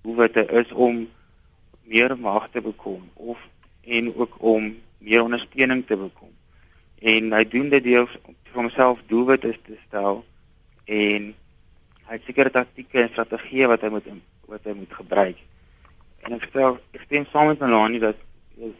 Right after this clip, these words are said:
alle partye oor die hele wêreld maak gebruik van dit, caucusse en so voort, ehm, om hierdie tipe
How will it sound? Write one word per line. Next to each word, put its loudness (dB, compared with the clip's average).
alle -18
partye 2
oor -18
die -16
hele -10
wêreld 2
maak -6
gebruik -4
van -10
dit, -18
caucusse 0
en -18
so 0
voort, -6
ehm, -14
om -20
hierdie -8
tipe 2